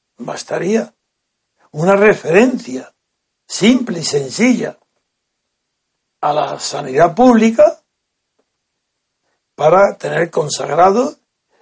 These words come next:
el derecho a ser asistido por lo, un servicio público, llámese como se llame, que atendiera a la salud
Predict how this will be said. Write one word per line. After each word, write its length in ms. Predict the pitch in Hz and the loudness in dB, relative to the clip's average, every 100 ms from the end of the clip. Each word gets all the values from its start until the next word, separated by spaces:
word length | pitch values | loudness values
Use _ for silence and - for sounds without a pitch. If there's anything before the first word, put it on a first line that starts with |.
| _ | _
el 180 | 123 131 | -12 -6
derecho 520 | 131 147 151 214 226 | -2 -2 0 -2 -2
a 60 | - | -2
ser 260 | 170 - | -2 -2
asistido 880 | - - 127 - - 226 185 214 339 _ _ _ _ _ _ _ _ _ _ _ _ _ _ | -4 -6 -10 -12 0 2 4 2 0 _ _ _ _ _ _ _ _ _ _ _ _ _ _
por 400 | 156 185 190 - _ _ _ _ | 2 2 0 -8 _ _ _ _
lo, 220 | - - - | -8 -8 -4
un 160 | 180 | -4
servicio 640 | 175 151 139 175 180 208 185 | 0 0 0 -2 0 0 2
público, 640 | 226 233 226 233 294 - _ _ _ _ | 2 2 0 -2 -4 -6 _ _ _ _
llámese 480 | - 143 151 - 143 | -12 -10 -8 -8 -8
como 200 | 139 156 | -6 -6
se 140 | 151 185 | -6 2
llame, 360 | 196 220 262 _ _ _ _ _ _ _ _ _ | 2 2 -4 _ _ _ _ _ _ _ _ _
que 80 | 160 | -4
atendiera 560 | 170 196 185 185 214 | 2 0 2 2 2
a 180 | - - | 0 -2
la 140 | - - | -4 -2
salud 380 | - 214 208 | 2 4 4